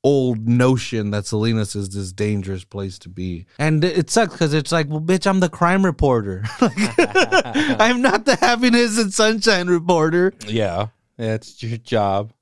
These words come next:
Speaker 1: And yeah, so of course they're like, "My shit's gonna be heavily skewed toward that." But yeah, when, when I see so much effort put into that article, all the, the pictures and reaching out to different sources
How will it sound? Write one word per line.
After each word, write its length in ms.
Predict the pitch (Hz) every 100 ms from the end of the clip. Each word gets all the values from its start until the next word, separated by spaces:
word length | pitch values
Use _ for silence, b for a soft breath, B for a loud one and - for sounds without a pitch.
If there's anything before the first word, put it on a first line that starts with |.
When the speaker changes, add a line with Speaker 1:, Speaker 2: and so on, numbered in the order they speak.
| _ -
Speaker 1:
And 300 | 131 143 143
yeah, 360 | 196 143 95
so 320 | 98 135 131
of 100 | 127 -
course 300 | 165 147 127
they're 140 | 127
like, 200 | 123 117
"My 600 | 123 135 131 127 147 156
shit's 300 | 135 131 120
gonna 180 | 123 117
be 120 | 107
heavily 400 | 110 131 120 113
skewed 560 | 107 - 120 117 104 110
toward 320 | 120 113 98
that." 260 | 98 95 -
But 200 | 107 95 B
yeah, 260 | 123 123 95
when, 260 | 107 113
when 160 | 113 120
I 60 | 127
see 480 | - 135 123 113 - -
so 200 | - 131
much 200 | 123 -
effort 380 | 120 117 110 101 _ -
put 160 | 120
into 260 | 113 104 107
that 220 | 104 104
article, 560 | 101 98 95 101 98 92
all 180 | 95 98
the, 120 | 98
the 140 | 95 92
pictures 600 | - 117 - 104 98 -
and 280 | 95 92
reaching 300 | 101 98 104
out 140 | 101 98
to 60 |
different 300 | 101 98 98
sources 500 | 95 104 98 101 95